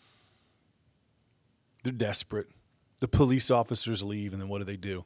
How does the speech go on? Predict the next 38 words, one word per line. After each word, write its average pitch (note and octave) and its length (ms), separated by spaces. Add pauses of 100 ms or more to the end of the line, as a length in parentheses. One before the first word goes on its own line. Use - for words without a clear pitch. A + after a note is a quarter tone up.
(140)
They - 80
go C#3 120
back C3+ 200
to G#2+ 80
cutting G#2+ 320
hair G2+ 300 (1400)
'cause F#2+ 180
they're G2 100
done. F#2+ 460 (1300)
They A2 360 (280)
are F#2+ 380 (380)
done. F2+ 400 (120)
Now, A#2 60
there's A2+ 160
a A2+ 40
danger C#3 380
there. - 280 (560)
When C3 100
you F#3 80
reach F#3 200
desperation B2 720
and G2+ 100
you G#2 60
decide B2+ 380
you're G2+ 60
done, A#2 260
but A#2+ 140
you're G2 80
still - 200
gonna G#2+ 160
act, G2+ 340
you F#3 60
can F#3 120
go F3 100
one D#3+ 180
of C#3+ 60
two D#3 140
directions. - 640